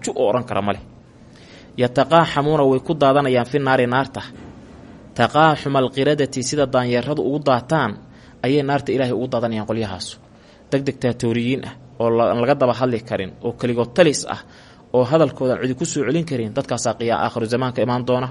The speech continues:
waana ahlu naar. Wuxuu yidhi, "Fa khashiitu, waxaan ka baqay, an yajcalanii, inuu iga yeela Allaahu, Alle, minhum, ayaga mid ka tirsan." Tijaabi, waa istijaabinayay buu marka. Markaan idin lahaa, "Almaalu maaluna," oo khudbadii hore aan hadlayay, bal waxaan isla habiyey inaad qolyaha ku jirtay, in kale aad ogaatay.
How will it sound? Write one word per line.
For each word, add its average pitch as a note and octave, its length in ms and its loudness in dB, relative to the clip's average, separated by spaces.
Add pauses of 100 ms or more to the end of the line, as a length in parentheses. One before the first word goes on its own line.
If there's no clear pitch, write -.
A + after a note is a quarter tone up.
waana A#2 240 2
ahlu A2 220 -2
naar. G#2+ 160 -6 (1300)
Wuxuu F#3+ 260 12
yidhi, G#2 300 2 (200)
"Fa - 160 -2
khashiitu, D#3 520 0
waxaan A#2+ 280 -2
ka D3 140 0
baqay, G#2+ 320 -2 (300)
an C#3+ 160 0
yajcalanii, C3 680 0
inuu C3+ 180 0
iga D3+ 120 0
yeela B2+ 340 2
Allaahu, C#3 400 2
Alle, B2+ 340 0 (100)
minhum, D3 280 -4
ayaga C3 260 0
mid B2+ 120 -6
ka B2 100 -6
tirsan." G#2+ 380 -10 (380)
Tijaabi, D#3+ 440 0
waa B2+ 140 0
istijaabinayay C3 680 -2
buu G#2+ 120 -4
marka. - 260 -6 (400)
Markaan C3+ 240 0
idin A#2 120 0
lahaa, A#2 160 -2
"Almaalu A#2+ 320 0
maaluna," A#2+ 460 -2 (380)
oo B2+ 60 -2
khudbadii D3+ 320 0
hore C3 160 0
aan A#2 80 -2
hadlayay, B2 440 -2 (320)
bal C#3+ 100 4
waxaan D3 160 -2
isla B2+ 200 -4
habiyey B2 220 0
inaad C3+ 140 0
qolyaha C#3 240 0
ku B2+ 100 -8
jirtay, B2+ 260 -10
in B2+ 60 -8
kale A#2+ 160 0
aad G#2 80 -2
ogaatay. A2 320 -2